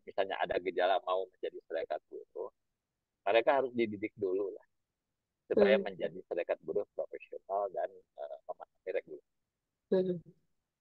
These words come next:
Speaker 1: Dan harus menjadi partner perusahaan, bukan jadi tukang nuntut.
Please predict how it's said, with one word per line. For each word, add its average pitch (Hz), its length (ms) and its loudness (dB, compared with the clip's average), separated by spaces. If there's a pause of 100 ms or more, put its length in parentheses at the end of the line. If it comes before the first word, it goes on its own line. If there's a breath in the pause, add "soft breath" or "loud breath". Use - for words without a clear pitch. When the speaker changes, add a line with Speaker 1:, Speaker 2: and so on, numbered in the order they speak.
(260)
Speaker 1:
Dan 92 160 2
harus 120 240 0
menjadi 107 320 0
partner 95 480 -4
perusahaan, - 560 -6 (1160)
bukan 104 320 2
jadi 101 160 2
tukang 98 320 -4
nuntut. - 460 -8